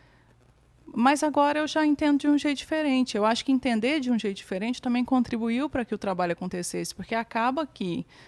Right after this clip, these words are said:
sendo influenciador ou criador de conteúdo, você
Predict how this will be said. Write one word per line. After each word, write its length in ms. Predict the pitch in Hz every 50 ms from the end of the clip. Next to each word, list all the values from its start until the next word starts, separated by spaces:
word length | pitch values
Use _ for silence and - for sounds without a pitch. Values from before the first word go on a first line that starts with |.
| - _
sendo 320 | - - - 226 233 240
influenciador 720 | 233 214 202 190 - 196 185 185 - 202 185 170 180 180
ou 60 | 185 175
criador 320 | - 202 185 175 170 175
de 100 | 165 -
conteúdo, 680 | - 180 170 - 170 185 233 277 302 262 196 180 175 170 _ - - - - - - - - - _ _ _ _ _ _ _ _ _ _
você 220 | - - - 285